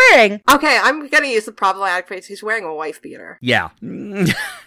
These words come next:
Speaker 1: Oh, yeah, yeah, yeah, yeah. People totally wore leather jacket. I,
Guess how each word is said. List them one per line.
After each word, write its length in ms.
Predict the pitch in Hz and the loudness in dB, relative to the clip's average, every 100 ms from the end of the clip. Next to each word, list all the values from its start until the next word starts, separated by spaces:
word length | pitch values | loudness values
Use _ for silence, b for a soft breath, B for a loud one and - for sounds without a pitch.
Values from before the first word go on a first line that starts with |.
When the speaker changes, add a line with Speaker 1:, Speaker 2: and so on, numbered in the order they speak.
| B | B
Speaker 1:
Oh, 60 | 381 | 6
yeah, 340 | 440 480 440 | 8 8 8
yeah, 200 | 466 440 | 8 8
yeah, 60 | 415 | 6
yeah. 40 | 381 | 4
People 420 | 339 349 339 330 | 2 4 4 2
totally 760 | - 302 294 269 220 185 180 185 | 2 4 6 4 4 4 2 0
wore 340 | 220 214 196 185 | 4 6 6 6
leather 360 | 175 185 180 | 4 4 4
jacket. 400 | 170 175 160 170 - | 2 2 2 2 0
I, 160 | 202 | 0